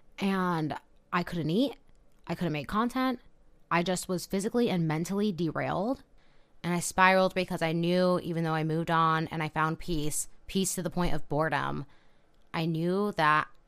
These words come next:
maybe I mentally had emotionally separated, but my body still saw him as a source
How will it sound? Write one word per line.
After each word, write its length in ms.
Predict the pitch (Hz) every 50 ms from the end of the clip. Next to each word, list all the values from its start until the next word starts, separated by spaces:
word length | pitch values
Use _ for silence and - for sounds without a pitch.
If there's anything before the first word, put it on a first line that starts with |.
| - - - - - - - - - _ _ _ - - _
maybe 460 | - 180 170 160 165 185 190 220 214 196
I 100 | 190 170
mentally 600 | 160 143 143 147 165 180 170 208 214 214 226 226
had 240 | 208 208 220 214 208
emotionally 460 | - 220 214 202 214 - 190 220 220
separated, 680 | - - 214 - 214 214 208 202 208 208 208 208 208 202 - - - - - _ _ - -
but 140 | - 170 151
my 140 | 180 165
body 380 | 165 143 160 147 156 170 175 190
still 300 | 175 - - 185 170 156
saw 320 | - - - 139 139 147
him 340 | 151 165 180 180 180 196 196 -
as 380 | - 156 160 156 160 156 147 -
a 80 | 156 151
source 680 | - - - 147 139 127 123 120 - - - - -